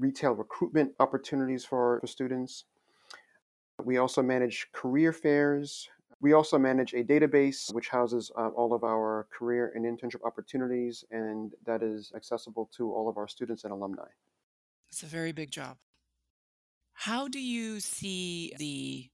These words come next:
Speaker 2: employment opportunities changing or trending in the last few years?
Speaker 1: What's happening across the board is that technology has been a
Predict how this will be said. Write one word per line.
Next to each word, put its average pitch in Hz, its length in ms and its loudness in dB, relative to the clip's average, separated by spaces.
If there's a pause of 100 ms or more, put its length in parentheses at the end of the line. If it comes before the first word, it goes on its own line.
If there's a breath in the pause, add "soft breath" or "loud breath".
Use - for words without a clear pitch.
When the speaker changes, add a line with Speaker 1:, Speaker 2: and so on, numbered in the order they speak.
(160)
Speaker 2:
employment 165 600 -6 (100)
opportunities 147 840 -8
changing 147 960 -4
or 139 240 -14
trending 143 800 -6
in 156 140 -6
the 151 60 -2
last 143 340 -4
few 156 180 -14
years? 127 540 -10 (1080)
Speaker 1:
What's 127 160 -10
happening 135 560 0
across - 300 -2
the 131 100 -8
board 120 380 0
is 113 100 -8
that 113 200 0 (140)
technology 139 800 0
has 120 260 -2
been 120 460 -2
a 113 320 -2